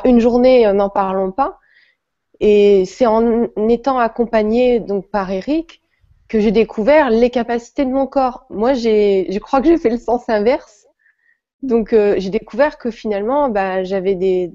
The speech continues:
d'autres capacités que j'avais pas encore reconnues. Alors, euh, peut-être qu'on a chacun notre mode de fonctionnement. Moi, en tout cas,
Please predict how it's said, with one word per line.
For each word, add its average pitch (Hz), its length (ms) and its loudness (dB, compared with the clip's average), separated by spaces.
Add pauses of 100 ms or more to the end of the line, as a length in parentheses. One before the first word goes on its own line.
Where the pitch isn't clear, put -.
(160)
d'autres 254 460 -4
capacités 214 800 -6
que 214 120 -8
j'avais 185 220 -4
pas 185 140 -4
encore 247 340 -2
reconnues. 233 480 -2 (920)
Alors, 202 300 2
euh, 196 200 0 (380)
peut-être 247 360 0
qu'on 226 180 -2
a 208 80 0
chacun 226 360 -6
notre 226 220 -4
mode 214 140 0
de 196 100 -4
fonctionnement. 214 640 -4
Moi, 254 280 -2
en 262 120 2
tout - 160 -12
cas, 302 260 -2